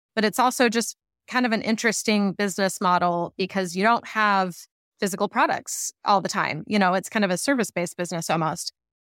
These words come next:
And so I'm a very tactile person. I love to hold something in my hands. And so I kind of started to think, "How could I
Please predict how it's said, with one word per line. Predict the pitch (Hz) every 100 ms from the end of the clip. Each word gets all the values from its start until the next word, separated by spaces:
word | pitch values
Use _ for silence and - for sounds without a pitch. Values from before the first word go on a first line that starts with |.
| _
And | 226 233
so | - 226 220 214 -
I'm | 269
a | 320
very | 247 247 240
tactile | - 220 - 214 202
person. | - 208 - 196 196 185
I | 202 208
love | 202 196 196 196 185 -
to | - 202 185 180
hold | 277 285
something | - 254 247 226
in | 220
my | 202
hands. | 196 196 190 190 185
And | 208
so | - 214
I |
kind | - 330
of | 320
started | 262 233
to | 226
think, | 226 214 208 - - _ _ _ _ _
"How | - 240 240 247
could | - 247
I | 220 208 202 202 196